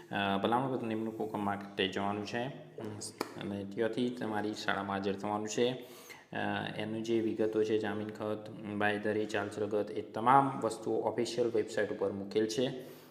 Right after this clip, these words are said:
એ જ રીતે મિત્રો, જે મિત્રો ગ્રાન્ટેડ માધ્યમિક શાળાઓમાં શિક્ષણ સહાયક તરીકે લાગેલ છે, એમને તારીખ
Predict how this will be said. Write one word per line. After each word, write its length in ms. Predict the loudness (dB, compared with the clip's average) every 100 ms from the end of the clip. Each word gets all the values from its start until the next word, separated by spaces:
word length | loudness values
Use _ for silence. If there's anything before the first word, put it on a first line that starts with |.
| -20 -20 _ _ -20 _ 2 6
એ 80 |
જ 100 | 10
રીતે 240 | 10 10 4
મિત્રો, 320 | 2 2 2
જે 180 | 2 0
મિત્રો 360 | 0 2 2
ગ્રાન્ટેડ 520 | 2 0 -2 4 6 6
માધ્યમિક 340 | 6 0 -2
શાળાઓમાં 420 | 0 2 2 -2
શિક્ષણ 340 | -6 -8 -8 -6
સહાયક 360 | -4 -6 -4
તરીકે 220 | -6 -2
લાગેલ 320 | 0 0 0 -2
છે, 300 | -2 -4 -4
એમને 240 | -6 -4
તારીખ 280 | -2 -2